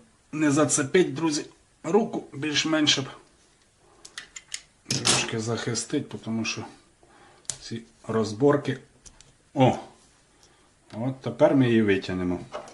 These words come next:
Зняли більше трошки гільзу. Ну, все одно дану гільзу я вже використовувати подальшому не буду. Ну, так що, так, друзі. О, ні, я ще раз вам нагад-, друзі,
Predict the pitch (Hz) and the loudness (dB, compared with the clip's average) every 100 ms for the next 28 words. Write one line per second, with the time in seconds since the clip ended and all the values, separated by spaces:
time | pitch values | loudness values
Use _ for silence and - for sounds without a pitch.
0 | 95 98 110 101 92 98 98 - 113 101 | -14 -6 -2 -2 -4 -6 -2 0 2 0
1 | - 92 104 90 98 190 220 - - _ | -2 -2 -2 -4 -6 -4 -6 -8 -20 _
2 | _ - - - - - 101 95 87 98 | _ -20 -20 -20 -16 -8 -6 -4 -6 -6
3 | 90 95 90 90 87 87 85 80 - _ | -8 -6 -6 -6 -6 -6 -6 -12 -20 _
4 | - - - - - _ _ 110 113 117 | -20 -20 -20 -20 -20 _ _ 0 4 4
5 | 113 - 113 107 110 110 110 - 110 117 | 4 4 6 6 4 4 4 4 4 4
6 | 147 151 120 110 104 92 - - _ - | 2 2 0 0 -2 -4 -10 -20 _ -12
7 | 98 - - 92 - _ _ _ _ _ | -10 -8 -8 -10 -16 _ _ _ _ _
8 | _ - _ - 95 85 87 90 - _ | _ -20 _ -6 -6 -6 -12 -12 -16 _
9 | - 185 165 156 180 175 - - 190 208 | -4 4 6 6 4 -2 -10 -12 -4 0
10 | 208 208 214 214 - - 202 196 185 175 | 2 2 2 2 -2 0 0 0 0 0
11 | 170 165 156 135 - - 160 170 160 | 2 2 0 -8 -18 -10 -2 -2 -2